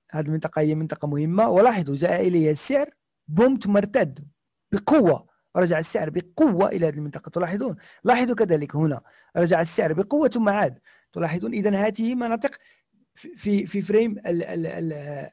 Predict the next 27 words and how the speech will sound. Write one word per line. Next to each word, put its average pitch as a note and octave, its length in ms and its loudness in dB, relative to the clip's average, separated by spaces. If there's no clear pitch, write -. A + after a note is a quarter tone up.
ال-، D3+ 720 -4
المونثلي. F#3 420 -2
كذلك A3+ 480 0
توجد A#3+ 260 -2
هذه A3 180 -4
المنطقة. G3+ 560 -8
تلاحظون E3+ 320 -4
هذه E3+ 160 -6
الشمعة G#3+ 460 -4
هي C#3+ 260 -2
منطقة، G3 560 -2
هي D3+ 160 -6
شمعة F3 460 -4
مؤسساتية، E3+ 720 -6
ولكن F#3 480 0
أظن F#3 220 -2
أنه G3 180 0
تم G#3+ 240 0
تجاوزها G3 640 2
من، G3+ 280 -2
من F#3 140 -4
هذه F3 200 -4
الشمعة D#3+ 320 -6
الأخيرة، D3+ 380 -4
بالتالي E3+ 380 -4
هذه E3 260 -8
ليست، F#3 420 -4